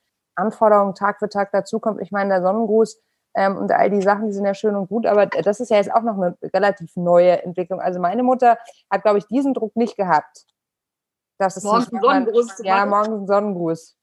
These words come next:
Speaker 1: Ich meine, die macht den, ne? Aber aus anderer Motivation heraus, ne? <laughs>
Speaker 2: Das würde mir ja auch gut tun, wenn ich ihn
Speaker 1: Ja, ja,
Speaker 2: machen
Speaker 1: meine
Speaker 2: würde.
Speaker 1: ich ja. Aber dieses, äh,
Speaker 2: Aber
Speaker 1: man kann halt nicht alles haben. Und ich denke, es gibt halt auch eine Zeit für alles.
Speaker 2: Genau.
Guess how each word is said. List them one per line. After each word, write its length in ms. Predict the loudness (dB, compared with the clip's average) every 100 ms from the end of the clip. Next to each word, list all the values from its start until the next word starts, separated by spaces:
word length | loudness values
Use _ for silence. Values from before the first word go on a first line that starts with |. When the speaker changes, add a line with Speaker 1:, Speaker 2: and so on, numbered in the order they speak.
| -18
Speaker 1:
Ich 160 | -10 -4
meine, 160 | -4
die 80 | 0
macht 280 | 0 0 -2
den, 180 | -4 -2
ne? 320 | 0 -2 -4 -6
Aber 260 | 0 2
aus 140 | 2 2
anderer 360 | 0 2 2 2
Motivation 720 | 0 0 0 0 0 2 2
heraus, 480 | 2 2 0 0 -4
ne? 160 | -4 0
<laughs> 520 | -2 0 0 0 2 0 2
Speaker 2:
Das 200 | -4 -4 0
würde 220 | 0 2
mir 80 | 0
ja 120 | 0
auch 140 | 0
gut 220 | 0 0 -2
tun, 200 | -8 -6
wenn 140 | -6
ich 100 | -6
ihn 80 | 0
Speaker 1:
Ja, 120 | 2
ja, 140 | 2 2
Speaker 2:
machen 160 | -2
Speaker 1:
meine 160 | -2 -2
Speaker 2:
würde. 80 | -4
Speaker 1:
ich 40 | -2
ja. 340 | 0 2 0 0
Aber 160 | 0
dieses, 480 | 0 -2 -4 -6 -16 -10
äh, 160 | -10
Speaker 2:
Aber 160 | -6 -4
Speaker 1:
man 180 | -4 -6
kann 320 | -4 -2 2
halt 200 | 0 0
nicht 200 | -2 -2
alles 320 | 0 0 -2 0
haben. 220 | 2 2
Und 100 | -4
ich 80 | -2
denke, 240 | -2 -2
es 100 | -4
gibt 180 | -6 -2
halt 160 | 0 2
auch 100 | 0
eine 140 | -2
Zeit 280 | 0 -2 0
für 140 | 0
alles. 460 | 2 2 0 -4 _ _ _ _ _ _ -12
Speaker 2:
Genau. 220 | -12 -10